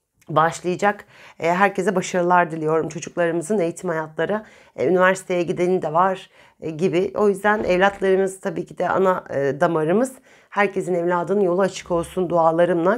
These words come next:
Güzel bir Eylül ayı geçirelim inşallah diyorum. Şöyle dileğinize de şöyle ben bir enerjisel olarak, e, şuradan bir kart seçmek istedim.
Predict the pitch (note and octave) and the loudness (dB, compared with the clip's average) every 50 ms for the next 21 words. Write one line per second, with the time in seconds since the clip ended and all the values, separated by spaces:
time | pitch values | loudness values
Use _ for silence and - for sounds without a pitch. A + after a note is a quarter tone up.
0 | A#3+ - F3+ E3 G3 F#3 E3+ E3 F3+ A3 G#3+ F#3 F3+ F3+ F3+ F#3 E3+ D#3+ E3+ F#3+ | -2 -6 -4 0 0 0 0 0 0 2 2 4 2 4 2 2 0 0 -2 -2
1 | F#3+ G#3 G3 - - F3+ E3 E3+ F3 E3+ D#3 - - F3 D#3+ D#3+ E3+ F#3 E3+ - | -2 -4 -6 -4 -2 -2 0 0 0 -2 -2 -4 -8 -8 -4 -2 -2 -2 -4 -4
2 | - F#3 F3+ E3+ E3+ A3+ B3+ - - - - - - _ _ - - A3+ G#3 F#3+ | -8 -6 -4 -4 -4 -6 -6 -8 -12 -20 -20 -20 -20 _ _ -6 -2 0 2 2
3 | F#3 F#3+ G#3 F#3+ G#3 G3 F#3+ F#3+ F#3+ G3 F#3 G3 F#3+ E3 F#3 - - G3+ F#3 F#3 | 2 0 0 0 2 2 2 2 0 0 -2 -4 -4 -6 -6 -8 -6 -6 -4 -4
4 | F#3 F3 F#3 F#3 F3+ F3+ F3+ F3 - C#3 F3 F#3 F3+ F3+ F3+ - - - - F3+ | -2 -2 -2 -2 -2 -2 -4 -6 -6 -4 -4 -4 -6 -6 -8 -12 -12 -12 -10 -8
5 | F3 E3+ F3 F3 F3 - - - _ _ _ _ _ _ _ _ _ _ _ _ | -8 -8 -8 -8 -10 -12 -18 -20 _ _ _ _ _ _ _ _ _ _ _ _
6 | _ _ _ - F3 E3+ E3 D#3+ D#3+ D#3+ E3 E3 E3 E3 E3 D#3+ D#3+ D#3+ D#3+ D#3+ | _ _ _ -12 -8 -6 -6 -4 -4 -4 -2 -2 -2 -2 -2 -4 -4 -6 -6 -6
7 | D#3+ D#3 D#3 D3+ D3 C#3 C#3 _ _ _ _ _ _ _ _ _ _ _ _ _ | -6 -6 -8 -8 -10 -14 -18 _ _ _ _ _ _ _ _ _ _ _ _ _
8 | _ _ _ _ _ _ _ - - _ _ _ _ _ - - - A#3 G#3 - | _ _ _ _ _ _ _ -20 -20 _ _ _ _ _ -18 -10 -6 -6 -2 0
9 | F3+ E3+ E3 D#3+ D#3 D#3 D3+ D#3 F3 E3 D#3+ - - - F#3+ - - G#3 G#3 G#3 | 2 2 0 0 -2 -6 -8 -10 -10 -12 -12 -12 -14 -16 -16 -14 -12 -12 -12 -12
10 | - - - G#3+ G#3 F3+ A3 G#3+ G#3+ A3 A3 G#3+ G3+ | -14 -16 -12 -10 -6 -4 -2 0 0 0 -2 -4 -6